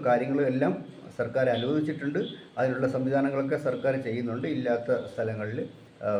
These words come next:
സ്, പിന്നെ കുട്ടികൾക്ക് അഡ്മിഷൻ കിട്ടാത്ത മേഖലകളിലൊക്കെ കൂടുതൽ, ആ, ബാച്ചുകളോ അല്ലെങ്കിൽ അധിക ബാച്ചുകളോ അതല്ലെങ്കിൽ അധിക സീറ്റുകളോ ഒക്കെ കൊടുത്തുകൊണ്ട്, ആ,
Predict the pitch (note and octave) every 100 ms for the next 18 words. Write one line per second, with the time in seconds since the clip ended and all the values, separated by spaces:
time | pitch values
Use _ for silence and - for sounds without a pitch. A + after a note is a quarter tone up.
0 | F#2+ G#2 G#2+ A2 G#2 G2+ G2+ A2+ A2+ G#2
1 | - B2 A2+ G2 C3 A#2 A#2 A2 A#2 A#2+
2 | A2 B2 A#2 A2 A2 A2 D#3 F3+ - -
3 | F#2+ G2 G2 - - - B2 A#2+ A#2+ C3
4 | B2+ B2+ A#2 A#2+ A2+ B2+ B2 A2+ A2 B2
5 | A#2 B2+ G#2 - A2 A2 A2 A#2 A2 G2+
6 | G#2+ A#2+ A#2+ B2 C3 C#3 C3 A#2+ A#2+ A2+
7 | A#2 A#2+ B2+ B2+ D#3 - - - -